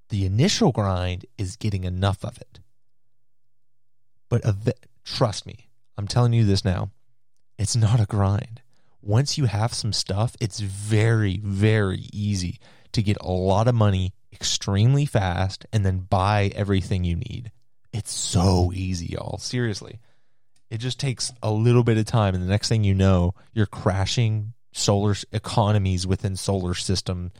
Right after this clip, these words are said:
'cause they're paying you so much for things. I'm not even completely done with the campaign, and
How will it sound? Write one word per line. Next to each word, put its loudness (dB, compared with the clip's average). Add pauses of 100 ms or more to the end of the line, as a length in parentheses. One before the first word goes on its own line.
(180)
'cause -2
they're 2
paying 0
you 2
so 0
much -2
for -4
things. -8 (460)
I'm -2 (400)
not 0
even -2
completely -2
done -2
with 0
the -6
campaign, 0 (580)
and 2